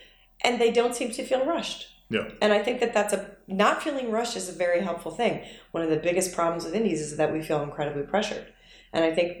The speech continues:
Speaker 1: when I stepped into work on Journey,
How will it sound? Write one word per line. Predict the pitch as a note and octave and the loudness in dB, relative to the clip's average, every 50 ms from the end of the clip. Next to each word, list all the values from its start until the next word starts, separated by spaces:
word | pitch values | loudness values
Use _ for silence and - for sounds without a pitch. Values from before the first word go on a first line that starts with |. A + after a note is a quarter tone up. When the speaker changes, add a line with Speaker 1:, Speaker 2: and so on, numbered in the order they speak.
| - | -2
Speaker 1:
when | E3+ F3+ F3+ | 0 2 4
I | F3 E3 | 4 2
stepped | D#3+ - - - - F#3 F3+ - - | 2 0 0 2 2 2 2 0 -4
into | F3+ F3 E3+ F3 - D#3+ D#3 D#3 D3+ - - - - _ _ _ _ _ _ _ _ _ _ | -4 -4 -4 -4 -4 -2 -2 -2 -4 -6 -8 -18 -20 _ _ _ _ _ _ _ _ _ _
work | - F3 F#3 F#3+ F#3+ F#3 | 4 6 6 6 4 2
on | E3+ D#3+ D#3+ D#3+ D#3+ D#3+ | -2 -4 -4 -4 -6 -4
Journey, | - F#3 G3 G#3+ G3 D#3+ D3+ D3+ D3+ D#3 D#3 - | -2 0 0 0 0 -2 -2 -4 -6 -8 -12 -16